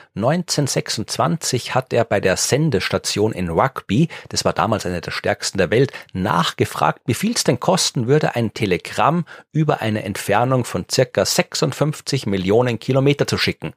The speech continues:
Zu seinem Glück hat die Post dafür aber nur den üblichen Tarif für eine Auslandsnachricht verrechnet. Also hat Robinson seine Botschaft abgeschickt zum Mars und die Botschaft bestand aus den Worten „O pesti nipita secomba“.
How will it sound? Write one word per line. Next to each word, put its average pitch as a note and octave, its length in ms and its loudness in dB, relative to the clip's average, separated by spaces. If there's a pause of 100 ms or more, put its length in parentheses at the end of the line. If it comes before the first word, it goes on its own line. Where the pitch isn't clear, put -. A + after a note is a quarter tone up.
(100)
Zu A#2+ 400 -2
seinem A2 340 0
Glück - 380 0
hat - 220 -4
die G#2+ 40 -4
Post - 460 -2
dafür A2 300 -2
aber A2+ 120 4
nur D3 140 4
den C#3 140 2
üblichen C3+ 380 0
Tarif A2 300 0
für - 120 -2
eine F#2+ 140 2
Auslandsnachricht E2 920 -2
verrechnet. - 560 -6 (360)
Also D#3 400 2
hat C#3+ 260 0
Robinson G#2+ 540 2
seine A2 180 -2
Botschaft - 580 -2
abgeschickt - 640 -4 (120)
zum A2 340 2 (160)
Mars F2 560 2 (240)
und - 160 -10
die F#2+ 80 -6
Botschaft A#2+ 640 0
bestand G#2+ 420 -2
aus F2+ 160 0
den F2 180 -4
Worten B2+ 360 2 (340)
„O F3 140 0
pesti - 580 0
nipita G#2+ 640 0
secomba“. G2 720 0